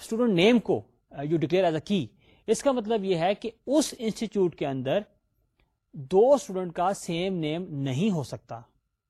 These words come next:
اور ظاہر ہے کہ یہ اتنی ایک،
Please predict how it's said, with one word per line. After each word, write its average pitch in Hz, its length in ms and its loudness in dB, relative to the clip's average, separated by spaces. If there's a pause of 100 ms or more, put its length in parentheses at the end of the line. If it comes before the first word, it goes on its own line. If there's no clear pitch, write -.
(640)
اور 143 200 -4
ظاہر 151 320 2
ہے 208 60 4
کہ 202 100 -2
یہ 180 240 2 (300)
اتنی 214 300 -2
ایک، 190 320 -2